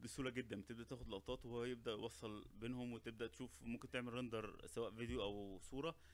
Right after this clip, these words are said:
بشكل سريع وقوي، فدي من ضمن المزايا بتاعة النفس Works. آه، هو يعتبر بيعمل فور دي وفايف دي،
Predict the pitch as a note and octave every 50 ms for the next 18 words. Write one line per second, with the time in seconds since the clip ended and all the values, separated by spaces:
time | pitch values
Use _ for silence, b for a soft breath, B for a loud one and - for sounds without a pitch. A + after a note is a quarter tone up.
0 | B B - B2 A2+ G#2+ C#3 D3 - - C3 A#2+ A#2 A2+ A2 G#2+ A2 - - A2
1 | A2 B2 C3+ C3+ B2 A#2 A#2 - A#2 G2 F2+ F2 - - - - F#2+ G2 G2 A#2
2 | B2 A#2+ A#2+ A2 G#2 A2 A#2+ B2 A#2+ A2+ G#2 G#2 G#2 G2 A2 A2+ A2+ - - G#2
3 | F#2+ - G2+ G2 - - E2+ E2+ - - B B B B B B B B B -
4 | - - A#2 A2+ A#2+ - B2+ C3+ C#3 C#3+ C#3 - D#3+ D3+ D3 C#3+ A#2 A#2+ C3 C3+
5 | C3 B2 - - C3+ C3+ C3+ D3 D#3+ - - B2 B2 A#2 - D3 D3 A3+